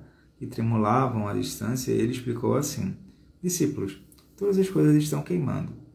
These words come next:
Então, como elas queimam? Discípulos, tanto os olhos que veem quanto as coisas que são vistas, tanta consciência que vê e diferencia,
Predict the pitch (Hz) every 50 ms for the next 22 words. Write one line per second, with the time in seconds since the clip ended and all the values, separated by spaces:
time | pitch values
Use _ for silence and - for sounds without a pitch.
0 | - - - - - - - - 110 117 120 120 - 117 117 120 127 151 151 -
1 | - - 104 98 95 95 - - - - - - - - - - - - - -
2 | - - - - - - 147 131 - - 147 - - 110 - - - - - -
3 | - - - - - 156 - - 180 131 117 123 123 135 135 135 - - - -
4 | - - _ - - _ - - 156 147 131 110 104 104 104 104 - 110 110 113
5 | 110 - - 120 120 120 120 - - - - 120 110 104 101 104 113 117 - 104
6 | 95 - - - - - - _ - - 135 139 156 151 156 170 170 - - 151
7 | 120 120 123 131 127 - 123 - - 151 - 113 110 107 107 107 107 107 - 120
8 | 113 107 104 101 - - - 120 117 107 - - - -